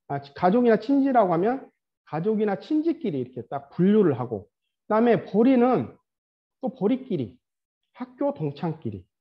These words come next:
농부가 씨앗을 관리하는 데 있어서 벽시, 보리, 밀, 콩, 뭐 옥수수 다 뒤죽박죽 섞어가지고 관리하시는 분이 있겠냐 이거예요. 다 따로따로 이렇게 겨-, 관리를 하겠죠.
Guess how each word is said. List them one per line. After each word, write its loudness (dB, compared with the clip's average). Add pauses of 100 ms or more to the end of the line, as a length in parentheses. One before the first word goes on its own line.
(800)
농부가 2 (520)
씨앗을 -2
관리하는 -2
데 -2
있어서 -6
벽시, -8 (120)
보리, 2
밀, 0
콩, -4
뭐 -2
옥수수 -4
다 -4
뒤죽박죽 -4
섞어가지고 -2
관리하시는 -6
분이 -4 (480)
있겠냐 0
이거예요. -2 (360)
다 -4
따로따로 4
이렇게 0
겨-, -4
관리를 0
하겠죠. -6